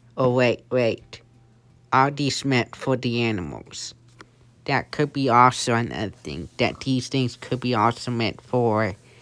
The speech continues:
animals, other mobs. Yeah, something like that. <laughs> All right, and warp shutter.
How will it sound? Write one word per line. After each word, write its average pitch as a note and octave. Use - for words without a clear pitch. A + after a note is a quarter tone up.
animals, C3
other B2
mobs. A#2
Yeah, A#2+
something A2+
like A#2
that. -
<laughs> -
All A#2+
right, D2+
and A2+
warp B2
shutter. -